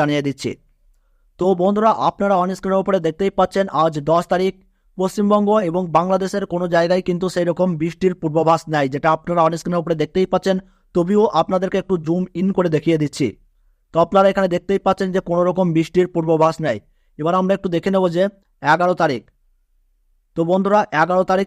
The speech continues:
শুরু হতেই আপনারা দেখতে পাচ্ছেন যে বৃষ্টির পরিবেশ কিন্তু তৈরি হতে লেগেছে, যেটা আমরা দেখতে পাচ্ছি ভারতের নাগপুর অর্থাৎ মধ্যপ্রদেশ এবং ভুবনেশ্বরের দিকে কিন্তু বেশি রয়েছে। এই বৃষ্টি কিন্তু ধীরে ধীরে আমাদের এই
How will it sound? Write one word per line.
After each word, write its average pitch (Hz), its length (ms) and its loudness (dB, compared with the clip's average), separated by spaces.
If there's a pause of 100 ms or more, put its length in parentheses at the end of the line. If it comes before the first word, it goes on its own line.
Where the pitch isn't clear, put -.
শুরু 175 220 -4
হতেই 196 240 -2 (100)
আপনারা 185 380 -2
দেখতে 165 280 -4
পাচ্ছেন 185 260 0 (100)
যে 185 80 2 (420)
বৃষ্টির 185 440 -2
পরিবেশ 175 380 2
কিন্তু 180 160 0 (100)
তৈরি 170 240 0
হতে 160 120 -6 (100)
লেগেছে, 160 340 -2 (460)
যেটা 165 340 2
আমরা 190 140 0 (100)
দেখতে 170 280 -4
পাচ্ছি 190 260 -2 (380)
ভারতের 180 420 0
নাগপুর 175 360 0 (100)
অর্থাৎ 170 200 -2 (100)
মধ্যপ্রদেশ 180 500 -2 (180)
এবং 170 160 4 (360)
ভুবনেশ্বরের 190 640 0
দিকে 175 220 -2
কিন্তু 180 220 -4
বেশি 160 180 -2
রয়েছে। 175 340 -2 (440)
এই 151 200 2
বৃষ্টি 185 280 -2 (120)
কিন্তু 202 160 0 (100)
ধীরে 156 240 -2
ধীরে 175 140 0 (100)
আমাদের 170 320 0
এই 185 60 -2